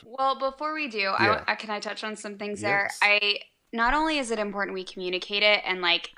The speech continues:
Speaker 1: also, um, I mean, depending on our partner, they might want you to do it one way or another, but to be, to be nice about it,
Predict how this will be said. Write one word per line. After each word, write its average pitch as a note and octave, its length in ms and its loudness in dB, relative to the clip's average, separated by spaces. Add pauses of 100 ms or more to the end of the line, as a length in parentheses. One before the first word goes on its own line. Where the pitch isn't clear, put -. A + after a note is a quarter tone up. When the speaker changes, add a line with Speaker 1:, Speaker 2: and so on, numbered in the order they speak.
Speaker 1:
also, E4 640 4
um, G3+ 460 2 (320)
I D4+ 60 4
mean, E4 120 6
depending D4+ 360 4
on A3+ 100 6
our G3 100 4
partner, G3 340 0
they F#3+ 140 2
might G3+ 220 2
want G3 260 0
you G3+ 100 -8
to G3 80 -4
do F#3+ 240 -6
it F#3 160 -2
one F#3+ 200 -2
way F#3+ 140 2
or F3+ 100 0
another, F3+ 400 0
but F#3 160 -2
to - 120 -10
be, A3 300 -6 (360)
to - 80 -14
be B3+ 140 -2
nice F#3+ 400 0
about B3+ 320 0
it, C#4 240 -6